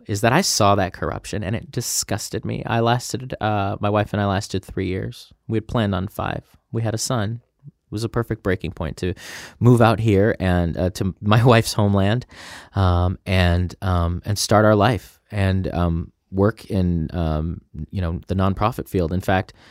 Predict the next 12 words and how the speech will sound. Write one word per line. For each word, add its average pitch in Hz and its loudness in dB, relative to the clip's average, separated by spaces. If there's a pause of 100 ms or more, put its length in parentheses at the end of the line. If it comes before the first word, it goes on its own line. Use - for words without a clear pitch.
(260)
I 101 2
did 110 4
half 110 0
of 107 -4
my 104 4
work 98 2
for 98 -4
free, 98 2 (100)
um, 85 -2
throughout, 92 0 (180)
uh, 78 -2 (220)
uh, 53 -14